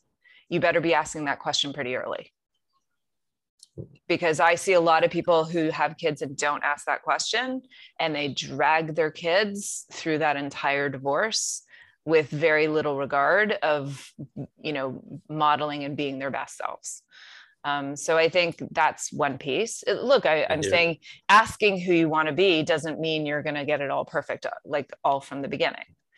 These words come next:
Speaker 1: But I think at least asking the question, like, "Am I just gonna be on default and run by my emotions and just, like, not consciously deciding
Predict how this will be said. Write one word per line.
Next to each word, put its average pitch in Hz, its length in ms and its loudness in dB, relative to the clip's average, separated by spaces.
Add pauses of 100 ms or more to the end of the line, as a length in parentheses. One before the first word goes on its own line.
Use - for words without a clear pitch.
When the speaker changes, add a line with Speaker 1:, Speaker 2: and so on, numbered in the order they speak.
(360)
Speaker 1:
But 180 120 4
I 175 140 6
think 190 320 -2
at 180 140 2
least 175 500 0 (640)
asking 160 560 -2
the 139 80 -4
question, 151 640 -4
like, 131 280 -6 (300)
"Am 175 140 0
I 175 100 4
just 175 320 2
gonna 202 220 -2
be 165 200 2
on 151 220 2
default 147 600 0
and 147 180 -6
run 143 180 -2
by 143 200 -2
my 139 200 -6
emotions 139 760 -4
and 147 180 -6
just, 143 280 -8
like, 139 280 0
not 151 440 0
consciously 143 600 -4
deciding 135 680 -4